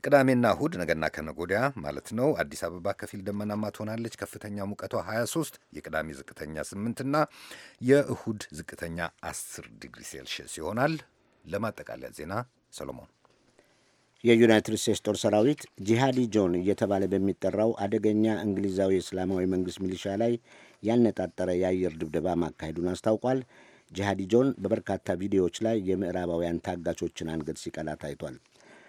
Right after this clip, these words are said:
Speaker 2: ምዕራባውያን የስለላ ድርጅቶች ሙሐመድ ኤም ዋዚ መሆኑን የሚገልጹት ነውጠኛ በትላንት ማታው ራኪ ሲሪያ ውስጥ በተካሄደው የድሮን ጥቃት ስለመገደሉ ግን ባለስልጣናት ወዲያውኑ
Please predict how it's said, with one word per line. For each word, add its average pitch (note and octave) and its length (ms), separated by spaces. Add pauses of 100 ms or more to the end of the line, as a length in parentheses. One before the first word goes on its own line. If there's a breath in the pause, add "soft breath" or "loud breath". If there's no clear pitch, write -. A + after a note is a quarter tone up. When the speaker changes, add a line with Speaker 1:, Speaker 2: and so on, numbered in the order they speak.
(140 loud breath)
Speaker 2:
ምዕራባውያን F2 540
የስለላ F2 420
ድርጅቶች F2+ 520 (440 soft breath)
ሙሐመድ A#2 500 (180)
ኤም G#2+ 260
ዋዚ G#2 320 (140)
መሆኑን F#2 340
የሚገልጹት F2+ 560
ነውጠኛ G2+ 380 (600 soft breath)
በትላንት A2+ 440
ማታው A2+ 420 (240)
ራኪ A2+ 340 (280)
ሲሪያ G#2 380
ውስጥ E2+ 260 (560)
በተካሄደው F2+ 720
የድሮን F#2+ 380
ጥቃት - 280
ስለመገደሉ F#2 720
ግን C3+ 160 (480 loud breath)
ባለስልጣናት F#2+ 680
ወዲያውኑ E2 360